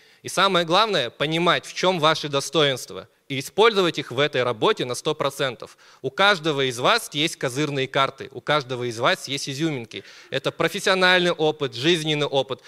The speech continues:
Это жизнь, которую вы прожили, это люди, которых вы встречали. Это все ваши козырные карты,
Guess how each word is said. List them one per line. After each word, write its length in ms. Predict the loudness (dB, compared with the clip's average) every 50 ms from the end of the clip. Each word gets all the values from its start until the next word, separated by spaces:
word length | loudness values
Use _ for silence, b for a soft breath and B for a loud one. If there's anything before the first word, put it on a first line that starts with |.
| B B B B
Это 220 | -4 0 0 0 2
жизнь, 260 | 2 2 2 2 0
которую 380 | -4 -4 -2 0 0 0 0
вы 100 | 0 -2
прожили, 500 | -2 0 2 2 2 2 0 -2 -2 -4
это 300 | -4 -4 -6 -2 -2 -2
люди, 260 | 0 0 0 -2 -2 -4
которых 420 | -6 -4 -2 -2 -2 -2 -4 -6
вы 60 | -10
встречали. 580 | -12 -10 -12 -10 -4 -2 -2 0 -2 -2 -6 B B B B B
Это 200 | -8 -6 -6 -6
все 220 | -2 0 2 4 4
ваши 260 | 4 4 2 0 -2
козырные 480 | -4 -4 -2 0 -2 -2 -2 -4 -4
карты, 440 | -2 -2 -2 -2 -2 -6 -10 -16 B